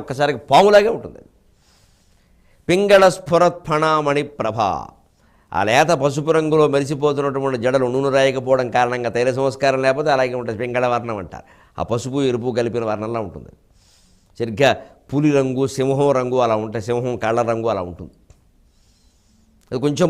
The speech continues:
భయంకరంగానే ఉంటుంది. జటలన్నీ ఒక భుజంగమైతే ఆ పింగళ స్ఫురత్ఫణామణి ప్రభ కదంబ కుంకుమ ద్రవ ప్రలిప్త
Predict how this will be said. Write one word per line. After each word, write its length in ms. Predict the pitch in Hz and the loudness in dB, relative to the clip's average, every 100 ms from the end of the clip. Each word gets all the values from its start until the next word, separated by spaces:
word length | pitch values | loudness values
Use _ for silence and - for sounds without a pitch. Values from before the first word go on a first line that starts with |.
| 135 | 2
భయంకరంగానే 560 | 139 143 143 135 127 92 | 0 0 -2 -2 -6 -8
ఉంటుంది. 220 | - - _ _ _ _ _ _ _ _ _ _ _ _ _ _ _ - | -16 -20 _ _ _ _ _ _ _ _ _ _ _ _ _ _ _ -8
జటలన్నీ 520 | 113 120 202 220 233 240 | -4 4 6 6 6 6
ఒక 100 | 196 165 | 6 4
భుజంగమైతే 680 | 147 165 214 208 160 127 160 214 - - _ _ _ _ _ | 2 2 2 4 2 0 -2 -4 -6 -18 _ _ _ _ _
ఆ 120 | 92 104 104 - | -2 -2 -2 -4
పింగళ 340 | 151 165 185 190 | -2 2 4 4
స్ఫురత్ఫణామణి 1120 | 185 - 170 170 254 - 160 165 160 156 165 165 | 2 0 2 2 -2 -2 0 2 4 2 0 -2
ప్రభ 220 | 151 143 143 139 | 0 2 4 4
కదంబ 380 | 135 147 175 170 170 | 4 2 2 2 0
కుంకుమ 500 | 160 151 127 143 143 110 | 0 -4 -4 -2 -2 -2
ద్రవ 160 | 127 127 110 - | -4 -4 -4 0
ప్రలిప్త 380 | 165 185 - | 2 2 -2